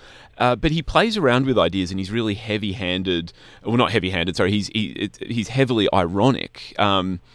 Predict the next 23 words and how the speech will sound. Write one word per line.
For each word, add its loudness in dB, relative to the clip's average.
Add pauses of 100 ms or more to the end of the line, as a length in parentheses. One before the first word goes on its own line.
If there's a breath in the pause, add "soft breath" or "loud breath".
(280 loud breath)
in 6
the 4
way 4
he, -4
particularly 0
I, 4
I 0
thought 0
with -4
June, 0
like -4
I, -2
I, -8
I -2 (400)
felt -4
he -8
would 0
have -4
subscribed 2
a 0
lot 0
to, -2 (480 loud breath)
uh, -16